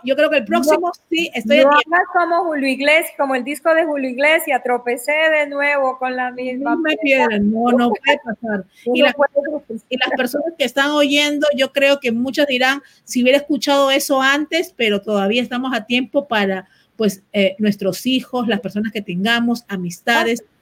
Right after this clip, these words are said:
Speaker 1: Esta información es sumamente importante.
Speaker 2: Es importante. No hay un día que yo no reciba una llamada de, "Me dijiste algo hace un año y me pasó tal". Me dije, esta mañana me pasó con un cliente.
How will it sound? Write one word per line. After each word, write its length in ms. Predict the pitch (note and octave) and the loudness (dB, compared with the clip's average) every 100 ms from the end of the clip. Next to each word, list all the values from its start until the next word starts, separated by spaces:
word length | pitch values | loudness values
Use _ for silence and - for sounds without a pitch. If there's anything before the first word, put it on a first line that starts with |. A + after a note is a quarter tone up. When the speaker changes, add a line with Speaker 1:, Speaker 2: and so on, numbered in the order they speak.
| _ | _
Speaker 1:
Esta 160 | G#3 B3 | -6 -2
información 540 | G#3 A#3 G3+ G3 A3+ | 0 2 0 0 -4
es 100 | G#3 | -4
sumamente 460 | B3 A#3 G#3+ G#3+ A3 | -2 0 0 0 -2
importante. 560 | G3+ F#3+ F#3 F3 D#3+ - | -2 -4 -8 -10 -12 -14
Speaker 2:
Es 60 | |
importante. 580 | D4 - C4+ - D4+ D4+ | -12 -4 -2 0 2 2
No 100 | B3+ | 2
hay 140 | C4 C#4+ | 2 2
un 140 | D4+ | 0
día 200 | D#4 D4+ | 2 2
que 140 | D4 | 2
yo 80 | B3 | 0
no 100 | C4 | 0
reciba 360 | C#4+ C#4+ C#4+ C#4 | 0 -2 -2 2
una 160 | C#4+ | 2
llamada 440 | C4 A#3 A#3 B3+ C4+ | 2 2 2 4 4
de, 220 | B3+ B3+ _ _ - | 2 -2 _ _ -10
"Me 80 | A#3 | -6
dijiste 360 | B3+ C#4 C4 | -4 -4 0
algo 200 | D4 C#4+ | 2 4
hace 180 | C#4+ C#4+ | 2 0
un 140 | C4 C4 | -2 2
año 320 | C#4 D4 C#4+ | 2 2 -2
y 100 | C#4 - _ | -4 -8 _
me 140 | A3 A3+ | -8 -4
pasó 340 | A3 A3 A#3 | -2 -2 -6
tal". 360 | A#3+ B3+ C4 C4 - _ _ - | 0 2 2 -2 -12 _ _ -4
Me 100 | A3+ | -2
dije, 240 | A#3 A#3+ | -2 -2
esta 200 | A#3+ D#4 | 0 2
mañana 340 | D4 C4+ C#4 C#4+ | 2 2 2 2
me 140 | C4+ | 0
pasó 260 | B3 A#3+ B3 | -2 -4 -4
con 160 | C4+ | -2
un 160 | C4 C4 | -2 -4
cliente. 640 | C4+ C4+ C#4 C4+ C4+ | 0 2 2 0 -4